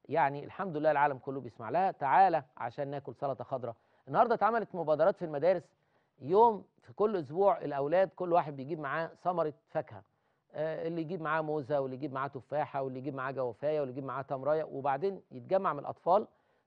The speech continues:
بيتوزع، بيتقطع، ويتعمل على صينية، وتعامل الأطفال ياكلوا، آه، أكل صحي. الكلام ده مبادرة موجودة في المدارس كلها.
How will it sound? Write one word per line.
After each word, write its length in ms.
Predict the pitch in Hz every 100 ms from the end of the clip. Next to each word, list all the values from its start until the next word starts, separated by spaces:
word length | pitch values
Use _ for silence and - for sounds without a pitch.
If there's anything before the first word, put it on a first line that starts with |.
| -
بيتوزع، 540 | 131 143 175 151 160
بيتقطع، 560 | 127 120 160 - 185 190 _ _ _ -
ويتعمل 520 | 151 180 160 180 196
على 160 | 160
صينية، 320 | 143 147 160 151
وتعامل 360 | 131 139 180
الأطفال 580 | 165 - _ 147 156 120
ياكلوا، 320 | 143 147 143 143 _ _ _ _ _
آه، 260 | 113 117 151
أكل 200 | 143 120
صحي. 220 | - - _ _
الكلام 320 | _ 156 202
ده 120 | 185
مبادرة 440 | 175 156 185 180 165
موجودة 380 | 151 139 180 165
في 140 | -
المدارس 440 | 139 139 180 165
كلها. 540 | _ 143 131 180 175